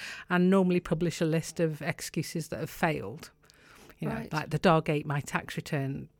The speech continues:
Speaker 1: doesn't wash.
Speaker 2: No.
Speaker 1: Uh, "I was on holiday when it had to be submitted," that doesn't work. So it's ninety-nine days away,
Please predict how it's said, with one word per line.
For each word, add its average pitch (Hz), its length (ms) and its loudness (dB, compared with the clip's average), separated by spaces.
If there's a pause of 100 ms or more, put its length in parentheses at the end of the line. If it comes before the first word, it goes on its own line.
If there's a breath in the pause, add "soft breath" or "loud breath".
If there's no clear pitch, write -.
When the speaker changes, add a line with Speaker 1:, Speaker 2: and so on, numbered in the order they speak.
(180)
Speaker 1:
doesn't 135 260 -8
wash. 135 280 -10 (160 loud breath)
Speaker 2:
No. 170 100 -6
Speaker 1:
Uh, 160 300 -2
"I 156 100 2
was 165 180 2
on 151 140 2
holiday 135 720 -2
when 151 160 -6
it - 120 -8
had - 180 -2
to - 80 -18
be 175 80 -4
submitted," 147 560 -6
that 160 220 -8
doesn't 143 320 -6
work. 143 400 -10 (440 loud breath)
So 160 300 4 (300)
it's 214 200 2
ninety-nine 226 640 6
days 190 460 4
away, 175 540 2